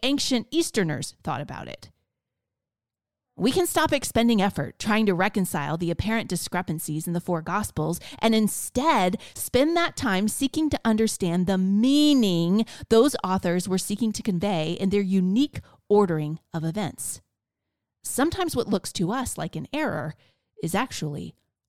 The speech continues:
artistry. Here's what I hope you'll take away from this episode.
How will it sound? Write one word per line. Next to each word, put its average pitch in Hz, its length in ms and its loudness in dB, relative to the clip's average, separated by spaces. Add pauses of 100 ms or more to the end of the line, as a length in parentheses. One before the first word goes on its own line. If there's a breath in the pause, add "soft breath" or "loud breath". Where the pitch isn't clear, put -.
(120)
artistry. - 640 -6 (1300)
Here's 285 200 4
what 349 100 2
I 311 40 4
hope 254 200 2
you'll 233 80 2
take 202 220 -4
away 165 160 0
from 214 160 -6
this - 160 -8
episode. - 500 -12